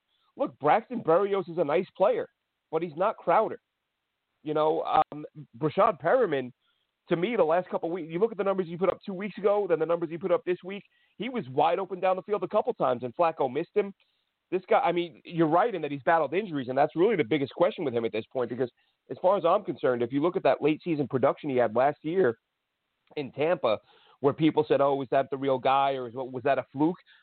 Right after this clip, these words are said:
I don't think it was a fluke anymore. We're seeing him do it here, too. So I think he's a guy who's now a good enough player – that you can count on to make plays down the field, and that's something defenses will have to account for. Denzel Mims on the other side,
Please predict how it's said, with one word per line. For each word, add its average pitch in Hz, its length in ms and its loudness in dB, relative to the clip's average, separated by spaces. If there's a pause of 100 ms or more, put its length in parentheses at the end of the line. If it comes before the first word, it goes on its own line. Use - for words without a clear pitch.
(140)
I 143 120 6
don't 254 140 2
think 262 120 -10
it 277 40 -6
was 226 120 -4
a 226 60 -6
fluke 277 260 -8
anymore. 131 380 -2 (120)
We're 156 200 2
seeing 247 200 -4
him 202 100 0
do 214 180 2
it 175 80 0
here, 208 320 -2
too. 220 280 0 (540)
So 170 140 0
I 165 80 0
think 214 220 -6
he's 233 180 -6
a 185 60 -2
guy 185 280 2
who's 165 180 -8
now 175 220 2
a 147 60 2
good 180 240 0
enough 180 300 2
player – 156 480 2 (360)
that 156 100 2
you 160 120 -8
can 156 160 -4
count 170 260 4
on 170 140 2
to 170 60 -8
make 160 220 -2
plays 160 280 2
down 151 140 2
the 147 100 -2
field, 190 340 -2
and 127 100 -2
that's 147 180 0
something 170 380 -4
defenses 156 420 -2
will 143 140 0
have 131 180 0
to 151 100 -6
account 165 360 -2
for. 151 220 -2 (420)
Denzel 170 360 2
Mims 185 280 -4
on 143 80 0
the 143 140 0
other 156 200 0
side, 165 380 2